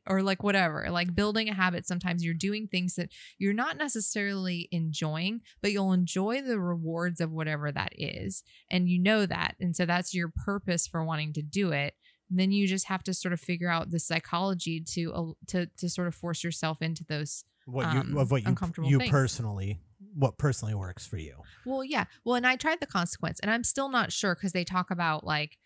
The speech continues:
Speaker 1: um, you know, are you more of the type of person where if you give yourself a consequence, you're more likely to do something, or if you reward yourself?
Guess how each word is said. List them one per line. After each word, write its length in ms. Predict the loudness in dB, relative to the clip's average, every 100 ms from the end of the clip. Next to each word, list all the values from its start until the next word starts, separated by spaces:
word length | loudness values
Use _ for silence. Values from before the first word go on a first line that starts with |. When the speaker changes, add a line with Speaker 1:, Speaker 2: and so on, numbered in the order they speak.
| _ _ _ -4
Speaker 1:
um, 560 | 0 0 -2 -4 -8 -10 _ -16 -16 _ _ _
you 160 | -2 0
know, 260 | 0 -2 0
are 80 | 0
you 440 | 2 0 0 2
more 260 | 2 2 0
of 80 | -2
the 80 |
type 220 | 0 0 -2
of 140 | -2
person 560 | -2 0 2 0 0 0
where 180 | 0
if 180 | -2 -2
you 80 | 0
give 120 | 0
yourself 300 | 0 0 -2
a 40 | -4
consequence, 720 | -4 -2 0 -2 -4 -6 -4
you're 100 | -4
more 160 | -4 -2
likely 320 | -2 -2 -2
to 100 | 0
do 160 | 0 0
something, 560 | 0 -2 -2 -2 -2 -2
or 200 | 0 0
if 140 | 0
you 100 | -2
reward 500 | -2 -4 -2 -4 -4
yourself? 420 | -6 -4 -6 -8